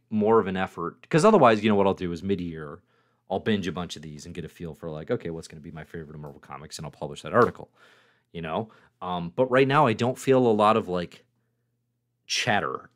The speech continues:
I'm not <laughs> feel, I'm not hearing a lot of people being like, "Oh, these are the Marvel books that are must-reads right now." And there's not, th-, it's a, it's an inflection point, I think, in a,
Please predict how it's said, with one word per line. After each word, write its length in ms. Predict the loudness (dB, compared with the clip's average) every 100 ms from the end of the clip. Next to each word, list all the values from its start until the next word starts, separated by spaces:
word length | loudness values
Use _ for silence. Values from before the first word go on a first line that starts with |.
| _
I'm 80 | -4
not 200 | -2 -2
<laughs> 0 |
feel, 180 | 0 0
I'm 160 | 2 0
not 180 | -2
hearing 320 | 0 0 0 0
a 40 |
lot 200 | 0 0
of 80 | -2
people 260 | -6 -6
being 220 | -6 -4 -4
like, 220 | -6 -2
"Oh, 280 | 2 2 2
these 280 | -2 -4 -2
are 40 |
the 80 | -4
Marvel 260 | -4 -4 -4
books 260 | -8 -12
that 100 | -12
are 60 | -10
must-reads 880 | -8 -2 0 -2 -6 -4 -2 -2 -6
right 200 | -12 -12
now." 340 | -14 -14 -16 -20 _ _ _ -6
And 340 | -4 -2 -4 -4
there's 280 | 0 0 -2
not, 420 | 0 0 0 -2
th-, 120 | -4
it's 280 | -2 -4 -2
a, 100 | -4 -4
it's 160 | -10
an 80 | -6
inflection 500 | -6 -2 -4 -2 -8
point, 380 | -10 -10 -12 -14 _
I 80 | -16
think, 200 | -12 -10
in 80 | -8
a, 100 | -10